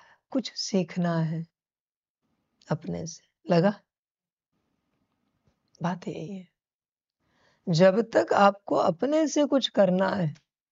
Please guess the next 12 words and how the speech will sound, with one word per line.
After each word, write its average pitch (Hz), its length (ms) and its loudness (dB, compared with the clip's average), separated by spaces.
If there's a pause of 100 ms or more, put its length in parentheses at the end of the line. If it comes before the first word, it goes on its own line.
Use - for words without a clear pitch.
(340)
मुझसे 233 460 -2 (160)
कुछ 175 300 -4
नहीं 170 180 0
ले 214 160 -2
पाओगे। - 680 -12 (3250)
ये 277 80 0
अपने 269 440 0
से 330 180 0
जो 349 140 -2
करना 254 460 0
है 170 220 0
ना, 180 260 -6